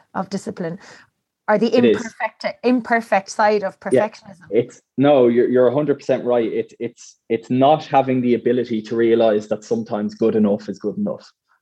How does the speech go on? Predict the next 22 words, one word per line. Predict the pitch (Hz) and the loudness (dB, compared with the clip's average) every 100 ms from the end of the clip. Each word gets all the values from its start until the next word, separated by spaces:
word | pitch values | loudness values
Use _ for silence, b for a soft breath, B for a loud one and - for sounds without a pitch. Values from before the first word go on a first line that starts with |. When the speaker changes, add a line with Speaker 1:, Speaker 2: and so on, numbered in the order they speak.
| _ _ _ _ _ _ _ _ - - | _ _ _ _ _ _ _ _ -18 -4
Speaker 2:
And | 107 | 0
that's | 123 127 - | 2 0 0
where | 123 120 117 117 113 107 107 _ _ _ _ _ _ _ - | 2 4 6 6 4 2 -2 _ _ _ _ _ _ _ -6
a | 113 | 0
lot | 107 113 - | 2 0 -4
of, | 110 104 - _ _ _ | -10 -10 -14 _ _ _
that's, | - 110 - - | -4 -4 -6 -4
that's | 113 104 | -4 -2
the | 110 | -4
fine | - 117 113 | 0 0 2
line | 110 110 107 104 - 113 95 - | 2 0 0 -2 -6 -18 -20 -20
with | 107 110 | -4 0
a | 107 | 2
lot | 107 113 | 4 4
of | 98 | 2
athletes, | 107 85 107 104 - | -2 -2 -6 -8 -2
whereby | 104 104 104 104 98 82 | 0 2 2 0 -2 -4
their, | 113 107 107 | 0 0 0
their | 107 | -6
sport | 101 - 110 107 | -6 0 0 0
maybe | 107 104 | -2 0
might | 107 107 110 | 2 2 2